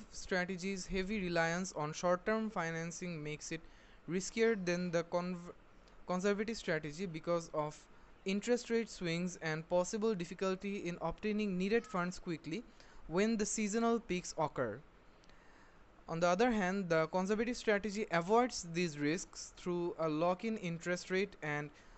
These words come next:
long-term financing, but is more costly. Thus, the finance, thus the final decision is left to the management. So for aggressive funding, uh,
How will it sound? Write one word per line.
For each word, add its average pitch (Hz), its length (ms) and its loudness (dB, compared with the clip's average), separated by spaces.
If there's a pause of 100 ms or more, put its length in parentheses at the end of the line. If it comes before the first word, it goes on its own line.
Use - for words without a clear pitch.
long-term 202 520 6
financing, 170 680 -2 (500)
but 190 240 4
is 190 160 2
more 208 260 6
costly. 165 480 2 (480)
Thus, 196 180 4
the 185 220 4
finance, 208 680 -2 (580)
thus 185 140 2
the 208 120 -2
final 208 380 2
decision 190 600 -2 (140)
is 156 400 -2 (560)
left 190 340 2
to 196 60 0
the 175 80 4
management. 127 540 0 (500)
So - 200 0
for 208 200 4
aggressive 185 400 2
funding, 156 560 0 (1120)
uh, 151 240 2